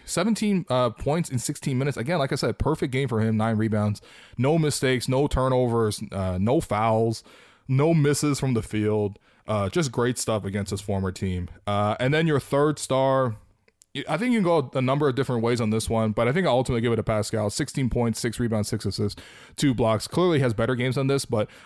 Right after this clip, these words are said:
I think in just the important moments, coming out of that timeout, he gets a high-low, uh, pass and he scores and he stops the Warriors' run.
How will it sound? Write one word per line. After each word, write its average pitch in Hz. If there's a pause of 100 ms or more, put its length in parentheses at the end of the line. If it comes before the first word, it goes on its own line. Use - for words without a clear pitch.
I 123
think 143
in 143
just 147
the 147
important 123
moments, 98
coming 139
out 127
of -
that 120
timeout, 113
he 117
gets 117
a 107
high-low, 110 (140)
uh, 92
pass 98
and 104
he 104
scores 104
and 95
he 98
stops 101
the 104
Warriors' 98
run. 90